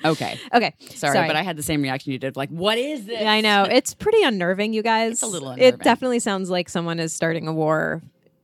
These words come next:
Speaker 2: nearby.
Speaker 1: Like Lord of the Flies or something.
Speaker 2: Yeah, totally.
Speaker 1: Right?
Speaker 2: We'd be okay. I have all that emergency prep stuff.
Speaker 1: Do you have a conch?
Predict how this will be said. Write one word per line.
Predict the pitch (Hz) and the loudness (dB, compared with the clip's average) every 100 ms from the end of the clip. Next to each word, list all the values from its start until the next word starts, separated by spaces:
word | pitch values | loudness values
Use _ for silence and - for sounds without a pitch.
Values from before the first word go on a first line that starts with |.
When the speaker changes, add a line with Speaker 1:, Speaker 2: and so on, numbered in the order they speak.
| _ | _
Speaker 2:
nearby. | - 190 185 185 160 160 - | -4 0 2 2 0 0 -6
Speaker 1:
Like | 175 | -4
Lord | 160 156 | -2 -2
of | 143 | -2
the | |
Flies | 139 131 135 135 | -4 -6 -6 -6
or | |
something. | 135 135 131 - | -8 -8 -8 0
Speaker 2:
Yeah, | 240 196 147 151 | 4 4 2 -8
totally. | - 170 165 - - | -4 0 0 -2 -4
Speaker 1:
Right? | 151 220 370 320 | -2 -2 -2 -2
Speaker 2:
We'd | 233 220 | 0 2
be | 240 | 2
okay. | 226 180 156 | 2 0 -2
I | 180 | -2
have | 180 175 | -2 -2
all | 165 | -2
that | 160 143 | -4 -4
emergency | 151 151 147 156 | -6 -6 -8 -6
prep | 151 143 143 | -4 -4 -4
stuff. | 180 - 180 - | -8 -8 -8 -4
Speaker 1:
Do | |
you | 143 151 | 0 2
have | 165 | 2
a | 170 | 0
conch? | 196 202 147 - | 0 0 0 -2